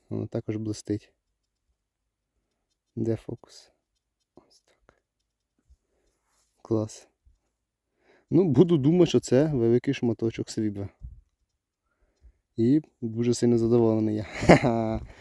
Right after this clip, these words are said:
Друзі, це однозначно лайкосик. За таку знахідку щас будемо тут ходити. Будемо ходити і сподіватися, що тут ще є цікаві знахідки, бо я тут не особо ходив в тому році. Біжимо далі.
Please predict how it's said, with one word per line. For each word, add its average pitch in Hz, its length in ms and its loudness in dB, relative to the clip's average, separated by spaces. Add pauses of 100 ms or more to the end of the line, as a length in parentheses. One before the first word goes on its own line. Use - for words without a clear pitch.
(140)
Друзі, 123 200 0
це 120 120 0
однозначно 120 480 2
лайкосик. 120 520 2 (840)
За 117 80 -4
таку - 180 0
знахідку 120 360 -2
щас 127 260 -4
будемо 120 200 -2
тут 117 220 -8
ходити. 113 380 -4 (2000)
Будемо 120 260 2
ходити 135 420 0
і 123 40 -2
сподіватися, 120 640 -2 (220)
що - 140 -8
тут - 180 -4 (280)
ще - 180 -4
є 120 100 0
цікаві 120 320 -6
знахідки, 120 380 -8
бо 113 200 -2
я 120 140 0
тут 127 180 -6
не 123 320 0
особо 120 300 -4
ходив 107 300 -6 (1400)
в - 80 -10
тому 117 200 2
році. 110 420 -2 (1400)
Біжимо 110 360 0
далі. 139 280 0